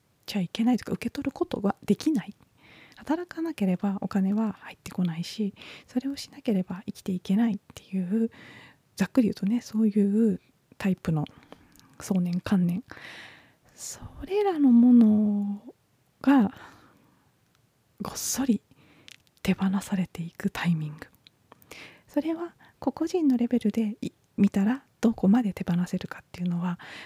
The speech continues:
あの、このね、明日とか今日とか、この、このタイムライン、こ-、今日、今というこのタイムラインだけに限定してみたら、人それぞれ度合いはあると思います。だけど、全体、人類全体というもので見たとき、面として見たときに、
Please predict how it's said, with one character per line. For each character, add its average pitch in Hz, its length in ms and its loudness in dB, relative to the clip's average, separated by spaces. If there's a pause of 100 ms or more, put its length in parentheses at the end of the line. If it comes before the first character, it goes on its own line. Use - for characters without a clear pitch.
(120)
あ 180 100 0
の、 160 160 -2
こ - 160 2
の 202 140 6
ね、 262 180 -4 (320)
明 180 60 -4
日 - 160 -8 (280)
と - 120 -8
か - 100 -10 (100)
今 185 120 4
日 - 80 -12
と - 100 -14
か、 - 120 -20
こ - 120 -2
の、 190 160 4
こ - 160 -8
の 240 260 6
タ - 140 -2
イ 196 80 4
ム 202 100 4
ラ 185 120 0
イ 180 80 2
ン、 170 160 0 (120)
こ-、 - 220 -2
今 220 140 4
日、 - 60 -4 (220)
今 214 200 6
と - 120 -8
い 151 80 -6
う - 60 -4
こ - 140 -6
の 165 80 0
タ 175 160 -4
イ 170 80 2
ム 170 280 2 (400)
ラ 190 120 2
イ 190 80 4
ン 170 160 2
だ 190 80 -2
け - 240 -14
に 214 80 0
限 196 200 2
定 233 200 0
し - 80 -10
て 262 120 0
み 262 120 4
た 208 120 -2
ら、 214 120 0
人 - 220 -4
そ - 120 -2
れ 196 140 6
ぞ 170 120 -2
れ 170 200 -4
度 190 160 4
合 202 100 2
い 202 60 0
は 196 120 -4
あ 202 80 2
る - 120 -4
と - 100 -10
思 - 160 -10
い - 100 -18
ま - 140 -4
す。 - 160 -14 (540)
だ 311 100 -2
け - 160 -4
ど、 247 280 -4 (500)
全 233 320 2 (120)
体、 269 360 -4
人 330 320 -2
類 226 200 4
全 220 260 -2
体 285 340 0
と - 100 -4
い 247 60 6
う 240 60 8
も 240 120 10
の 240 120 8
で 180 120 4
見 190 140 6
た 190 100 0
と - 120 -8
き、 - 120 -4
面 233 240 8
と 226 100 -4
し - 100 -6
て 180 120 -2
見 190 100 4
た 202 120 0
と 190 120 -4
き - 160 0
に、 196 220 6